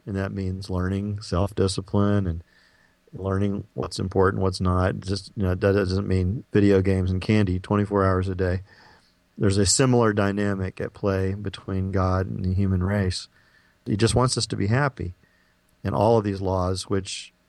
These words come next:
are, which seemingly curtail our happiness, really enables happiness in the long run. It's just short-term versus long-term. That's the only, really the only difference.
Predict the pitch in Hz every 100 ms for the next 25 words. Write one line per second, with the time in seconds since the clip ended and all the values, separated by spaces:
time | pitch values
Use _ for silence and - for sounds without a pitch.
0 | - 98 85 82 87 _ _ _ _ _
1 | _ _ _ - 92 - 151 151 110 98
2 | 90 92 - 113 101 95 113 110 104 101
3 | - 92 92 90 87 90 90 87 - _
4 | _ _ _ _ _ _ - 104 101 95
5 | 87 - - 101 98 104 87 80 - -
6 | 107 80 - 85 - 95 92 85 87 87
7 | 90 104 113 _ _ - 104 - 92 -
8 | - 104 98 - 98 95 92 90 98 87
9 | 87 92 90 82 87 - - 92 90 -
10 | 95 92 - 101 92 95 92 90 98 92
11 | 98 - -